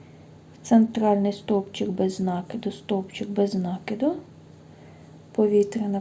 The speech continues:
петля. Ось тут два рельєфних стовпчики з однією вершиною. Перший, другий. Намагаємось тримати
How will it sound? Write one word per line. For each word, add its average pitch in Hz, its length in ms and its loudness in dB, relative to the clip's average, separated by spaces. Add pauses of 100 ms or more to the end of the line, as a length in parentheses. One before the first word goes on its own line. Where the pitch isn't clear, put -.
петля. 202 540 -2 (2750)
Ось 240 280 2
тут - 360 -2 (600)
два 226 340 8
рельєфних 214 580 4
стовпчики 285 640 0
з 220 60 -2
однією 208 380 6
вершиною. 202 800 0 (1120)
Перший, 247 680 -4 (160)
другий. 208 760 0 (1000)
Намагаємось 220 720 6
тримати 208 800 0